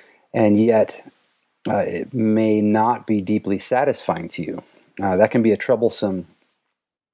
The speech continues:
combination, because when you're really good at something, you're gonna get validated and reinforced by everyone around you, uh, and you'll feel pushed to continue doing it. And you may think, "This is the only thing I'm good at, so I better just stick with this," even though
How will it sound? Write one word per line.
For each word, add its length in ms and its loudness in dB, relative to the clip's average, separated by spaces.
combination, 720 2
because 460 -4
when 120 2
you're 100 2
really 320 2
good 200 2
at 80 0
something, 380 -2
you're 100 0
gonna 180 2
get 240 0
validated 640 2
and 160 0
reinforced 840 0
by 200 2
everyone 400 2
around 400 2
you, 200 -2
uh, 360 -6
and 200 2
you'll 180 2
feel 220 0
pushed 480 -4
to 100 -6
continue 440 2
doing 300 2
it. 160 -14
And 100 0
you 80 2
may 140 0
think, 200 -6
"This 180 0
is 100 2
the 100 2
only 220 2
thing 240 0
I'm 140 0
good 180 2
at, 260 -2
so 300 -2
I 180 2
better 220 2
just 220 -2
stick 260 -2
with 180 0
this," 260 -8
even 240 2
though 320 2